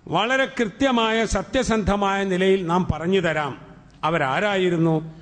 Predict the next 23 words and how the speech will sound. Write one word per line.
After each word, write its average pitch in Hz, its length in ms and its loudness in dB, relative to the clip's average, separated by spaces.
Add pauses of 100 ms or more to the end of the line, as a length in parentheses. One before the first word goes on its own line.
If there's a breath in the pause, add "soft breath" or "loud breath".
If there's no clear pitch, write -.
(240 loud breath)
"ഇന്നഹും 160 680 2
ഫിത്യത്തുൻ." 147 760 0 (180)
അവർ 180 200 0
യുവാക്കളായിരുന്നു. 147 960 -2 (580 soft breath)
"ആമനൂ 233 480 0
ബി 254 100 2
റബ്ബിഹിം." 208 880 -2
അവരുടെ 208 360 0
റബ്ബിൽ 180 380 -2
വിശ്വസിച്ച 170 520 -2
യുവാക്കൾ. 139 580 -2 (340 loud breath)
"വസിദ്നാഹും 170 1160 0
ഹുദാ." 180 680 0 (240 loud breath)
അവർക്ക് 196 420 -2
നാം 170 180 0
സന്മാർഗം 185 720 0
വർദ്ധിപ്പിച്ചു 156 540 -2
കൊടുക്കുകയും 131 500 0
ചെയ്തു. 113 340 -4 (520 loud breath)
അപ്പൊ 160 120 0
"ആമനൂ 254 600 2
ബി 294 120 4
റബ്ബിഹിം" 185 720 0